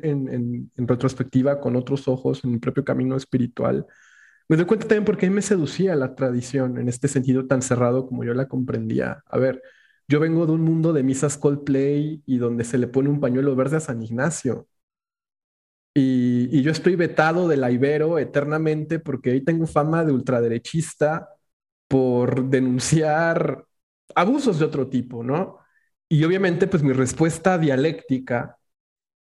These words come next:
fue verlo todo desde el lado contrario, ¿no? Nunca llegué a ser lefebriano, obviamente. <laughs> Siempre, siempre fiel a, a Pedro, ¿no? Pero, pero sí, o sea, yo,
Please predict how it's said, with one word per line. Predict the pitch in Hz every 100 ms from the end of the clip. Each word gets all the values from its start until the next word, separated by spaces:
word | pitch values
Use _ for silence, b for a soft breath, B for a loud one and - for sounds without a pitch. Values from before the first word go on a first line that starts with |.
| _ _ _
fue | - - 160 165 175 165 - _ _ _ _ _ _ _ -
verlo | 151 156 185
todo | 185 160
desde | 127
el | 123
lado | 120 113
contrario, | 107 107 127 135 113
¿no? | 117 143 - -
Nunca | 302 294
llegué | 127 107
a |
ser | - 117
lefebriano, | 117 143 180 180 123 113 -
obviamente. | 120 120 123 117 117 - _ -
<laughs> | 220 233 226 226 208
Siempre, | 170 196 180 156 131 - B B -
siempre | - 190 160 165
fiel | 180 160 147
a, | 143
a | 139 147 127
Pedro, | 139 117 110 110
¿no? | 135 190 _ b b b _
Pero, | - 160 151 147 147 143 147 143 - _ -
pero | 208 220
sí, | 339 370 -
o | 143
sea, | 160
yo, | 147 170 185 196 220 - -